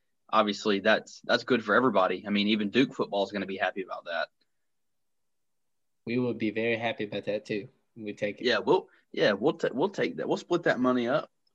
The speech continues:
Speaker 2: Yeah, we need all the money we can get. I, I do
Speaker 1: Hey,
Speaker 2: think
Speaker 1: maybe
Speaker 2: it's interesting that they didn't, they didn't kind of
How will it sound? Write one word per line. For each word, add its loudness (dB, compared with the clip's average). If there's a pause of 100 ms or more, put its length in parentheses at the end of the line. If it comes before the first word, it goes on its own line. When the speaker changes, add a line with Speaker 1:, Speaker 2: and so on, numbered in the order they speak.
(200)
Speaker 2:
Yeah, -6
we -4
need 0
all 4
the -2
money -2
we -4
can -8
get. 0 (1300)
I, 4
I 4
do 2
Speaker 1:
Hey, 4
Speaker 2:
think 4
Speaker 1:
maybe 6
Speaker 2:
it's 0
interesting 4
that 4
they 8
didn't, 0 (180)
they 4
didn't 0
kind 0
of -8